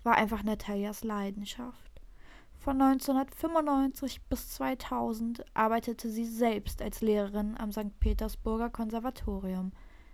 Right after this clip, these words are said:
Einst ist sie de-, selbst dort ausgebildet worden,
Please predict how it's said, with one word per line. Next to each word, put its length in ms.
Einst 480
ist 160
sie 100
de-, 260
selbst 420
dort 220
ausgebildet 680
worden, 400